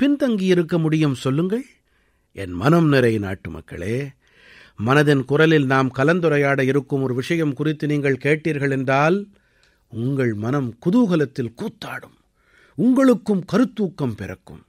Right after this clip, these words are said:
கடந்த நாட்களில் ஒலிம்பிக் போட்டியில் தங்கப் பதக்கம் வென்ற நமது வெற்றியாளரான நீரஜ்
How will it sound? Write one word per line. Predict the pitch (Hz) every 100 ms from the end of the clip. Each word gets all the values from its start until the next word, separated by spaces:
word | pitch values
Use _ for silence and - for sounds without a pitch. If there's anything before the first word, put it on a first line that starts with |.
| _ _ _ _ _ -
கடந்த | 101 120 104
நாட்களில் | 95 117 123 135 90 82 - _ _ - -
ஒலிம்பிக் | 147 226 208 208 -
போட்டியில் | 175 175 180 165 139
தங்கப் | 147 190 190 -
பதக்கம் | 156 156 170 151
வென்ற | 151 151 147
நமது | 143 139 131
வெற்றியாளரான | 139 - 202 190 165 147 147 143 117
நீரஜ் | 117 175 214 196